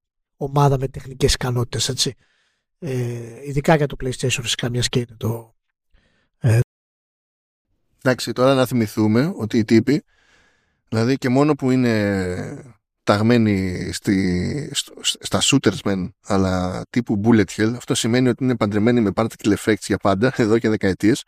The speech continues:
Speaker 2: Και να θυμίσουμε ότι, ε, στο, στο Returnal, οι τύποι ήταν τόσο βλαμμένοι που χρησιμοποίησαν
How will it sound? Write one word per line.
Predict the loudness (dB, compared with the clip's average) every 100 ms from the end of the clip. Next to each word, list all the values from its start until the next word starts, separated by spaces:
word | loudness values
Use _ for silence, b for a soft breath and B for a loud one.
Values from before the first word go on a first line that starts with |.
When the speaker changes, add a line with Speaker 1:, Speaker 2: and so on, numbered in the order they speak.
| b b b b b b b
Speaker 2:
Και | 0
να | 0
θυμίσουμε | 0 -2 0 0
ότι, | 0 0 0 0 2 2 2 2 -2 _ _ _ _ _
ε, | -2 0 0 -2
στο, | -2 2 4 2 2 0 -4 -6 -10 -16
στο | -6 0
Returnal, | 2 4 2 2 -2 -6 _ _
οι | -6
τύποι | -2 -2
ήταν | -2
τόσο | -2 0 2
βλαμμένοι | 2 4 2 0 _ _ _
που | -6
χρησιμοποίησαν | -4 -2 0 0 0 0 0 2 2 2 -2 -4